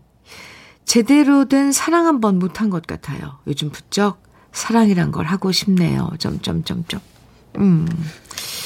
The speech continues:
봄바람이 부니까. <laughs> 네, 그 꽃소식과 함께 사랑도 마음에서 피어나는 것 같아요.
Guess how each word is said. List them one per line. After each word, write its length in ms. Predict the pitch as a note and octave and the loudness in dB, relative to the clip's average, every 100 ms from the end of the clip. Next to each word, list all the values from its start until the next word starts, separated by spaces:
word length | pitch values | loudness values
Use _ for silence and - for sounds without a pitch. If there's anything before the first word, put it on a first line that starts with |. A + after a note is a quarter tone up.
| - - - - | -12 -14 -16 -4
봄바람이 540 | - F3+ F#3+ F#3 E3+ | 0 2 4 4 4
부니까. 420 | E3 F3+ D#3+ - C#3+ - - D3+ E3+ | 4 2 0 0 -6 -6 -4 2 2
<laughs> 440 | D3+ D#3+ D3+ E3 - | 2 0 -2 -4 -6
네, 380 | E3 E3 E3+ E3 - - - - - | -6 -4 -4 -8 -14 -18 -18 -20 -20
그 380 | - F3+ E3+ E3+ - - - - - _ | -6 -2 0 -2 -6 -10 -8 -8 -12 _
꽃소식과 640 | - B3+ - A3+ - - F3+ | 2 2 2 0 -2 0 2
함께 480 | D#3 D#3+ E3 F#3 G#3+ - - | 2 0 0 0 -4 -16 -18
사랑도 400 | - D4 D4+ B3+ | -6 0 2 2
마음에서 440 | G3 E3+ G#3 G3+ F#3+ | 2 2 2 2 0
피어나는 540 | - D#4+ D#4 F#3+ G#3 | -2 0 2 2 0
것 100 | G#3 | -2
같아요. 800 | F#3+ E3 - F3 E3 E3+ F3 E3+ | -4 -6 -2 0 2 2 0 -2